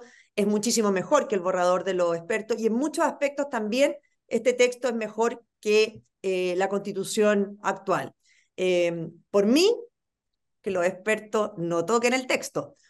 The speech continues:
porque claramente que el borrador que habían hecho ellos no tenía la adhesión ciudadana que estaría generando,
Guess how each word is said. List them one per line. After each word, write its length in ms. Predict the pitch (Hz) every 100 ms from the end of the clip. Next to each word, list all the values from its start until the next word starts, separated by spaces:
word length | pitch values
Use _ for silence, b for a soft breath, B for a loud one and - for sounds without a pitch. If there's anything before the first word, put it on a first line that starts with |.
| _
porque 220 | - 170 175
claramente 500 | 208 220 226 220 208
que 60 |
el 60 | 202
borrador 300 | 196 185 196
que 80 | 196
habían 180 | 196
hecho 200 | 190 -
ellos 320 | 208 208 220 -
no 220 | 185 277
tenía 440 | 277 247 233 226 220
la 180 | 196 190
adhesión 560 | 185 - 196 190 190
ciudadana 640 | - 202 185 180 185 196 202
que 60 |
estaría 300 | 196 180 190
generando, 800 | 196 214 226 240 202 208 247 -